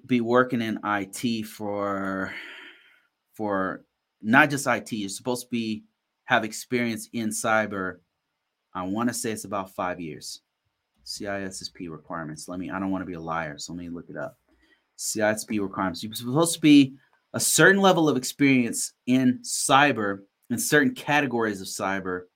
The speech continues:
cybersecurity. And, um, you, I think you can supplement it with a degree or other certifications, but let me look it up for you.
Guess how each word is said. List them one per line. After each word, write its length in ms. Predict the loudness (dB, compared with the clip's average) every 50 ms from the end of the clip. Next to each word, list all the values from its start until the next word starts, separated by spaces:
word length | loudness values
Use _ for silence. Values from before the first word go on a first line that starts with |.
| _ _ _ _ _
cybersecurity. 800 | 0 2 2 2 2 -2 -6 -8 -6 -6 -4 -4 -4 -6 -8 -10 -14 _ _ _ _ _ _ _ _ _ _ _ _ _ _ _ _ _ _ _ _ _ _ _
And, 440 | 0 0 2 2 0 0 -2 0 0
um, 520 | 0 2 2 2 0 0 -2 -2 -4 -6 -8 _ _ _ _ _ _ _ _ _ _ _ _ _ _ _ _ _ _ _ _ _ _ -20 -20 _ _ _ _ _ _ _ _ _ _ _ _ _ _ _ _ _ -12
you, 1000 | -6 -2 0 2 2 2 2 2 0 0 0 0 0 0 0 -2 -2 -4 -8 -12 _ _ _ -4
I 80 | -4
think 260 | 0 2 2 2 2 0
you 60 | -2
can 120 | -4 -4
supplement 580 | -4 0 2 2 2 4 2 2 2 2 2 0
it 120 | -2 -4
with 280 | -6 -6 -6 -6 -8 -10 _ _ -8
a 80 | -8
degree 600 | -6 -6 -8 -8 -6 -4 -4 -2 0 0 0 0 0
or 260 | -2 -4 -6 -4 -6
other 180 | -6 -4 -6
certifications, 840 | -4 -4 -4 -4 -4 -4 -6 -6 -6 -6 -6 -6 -8 -8 -8 -8 -10 -10 _
but 100 | -4 -2
let 140 | 0 2 4
me 80 | 4
look 220 | 4 4 2 -2 0
it 60 | 0
up 140 | 0 0 0
for 200 | -2 -4 -4 -4
you. 140 | -4 -6